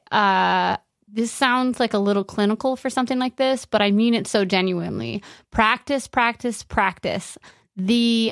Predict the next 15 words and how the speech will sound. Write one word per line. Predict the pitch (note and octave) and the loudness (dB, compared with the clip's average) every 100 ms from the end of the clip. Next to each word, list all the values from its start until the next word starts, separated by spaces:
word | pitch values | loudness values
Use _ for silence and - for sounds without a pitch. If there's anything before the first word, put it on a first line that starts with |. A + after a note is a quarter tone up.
| - | 0
idea | A3+ G#3+ G3+ A3+ A#3+ B3+ B3 A3 | 0 0 -2 0 4 2 2 2
of | A3 G3+ G3 - _ _ _ _ _ _ _ _ _ _ _ - | 4 4 2 -4 _ _ _ _ _ _ _ _ _ _ _ 0
you | A#3 | 2
know, | G3+ F3 - - - - - | 4 2 -2 -8 -16 -8 4
when | B3 | 6
we | C4 C#4+ | 6 4
feel | D#4+ D#4+ | 4 2
controlled | D#4+ C4+ - G#3 G#3 G#3+ G#3+ | 4 0 2 2 4 2 2
by | G3+ F#3+ | 2 2
our | F3+ | 2
emotions | F#3+ G3 F#3+ G#3 G3+ G3+ - | 2 2 2 0 2 0 0
and | F#3 | -2
our | F3 F3+ | -2 -2
thoughts, | - F3+ G3 - - - _ - _ _ _ _ _ _ _ _ _ _ G3+ | 0 0 0 -2 -12 -14 _ -20 _ _ _ _ _ _ _ _ _ _ -4
the | A3 A3 G#3 | 0 2 0